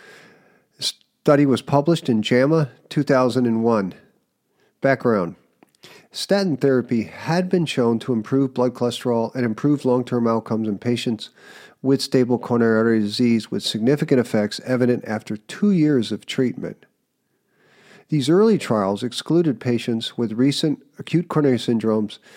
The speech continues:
and thus the possibility of early benefit from statin therapy in this patient population was untested.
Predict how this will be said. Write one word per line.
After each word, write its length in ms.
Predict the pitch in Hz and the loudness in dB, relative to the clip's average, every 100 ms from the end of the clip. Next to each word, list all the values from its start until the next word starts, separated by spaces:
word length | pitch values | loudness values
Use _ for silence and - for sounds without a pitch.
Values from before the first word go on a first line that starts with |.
| - - | -20 -10
and 160 | - 117 | -2 2
thus 260 | 160 147 - | 4 4 2
the 140 | 113 | -6
possibility 800 | - 156 175 - 139 143 123 120 | -2 -2 0 0 2 2 4 2
of 120 | 107 - | 0 -2
early 240 | 143 151 | 0 2
benefit 460 | 131 123 123 123 117 | 2 2 0 -2 -6
from 180 | - 107 | -4 -6
statin 380 | - 120 117 | -2 -2 -2
therapy 500 | 107 113 110 120 110 - - - _ | -2 0 0 0 -4 -6 -20 -20 _
in 140 | 160 | 2
this 160 | 175 156 | 2 2
patient 320 | 135 123 117 | 0 0 0
population 640 | 113 110 113 113 110 123 110 | -2 0 2 2 0 -2 -2
was 200 | 104 - | -2 -4
untested. 800 | - 131 123 - 151 - - 147 | -2 -2 -2 -4 -4 -4 -8 -12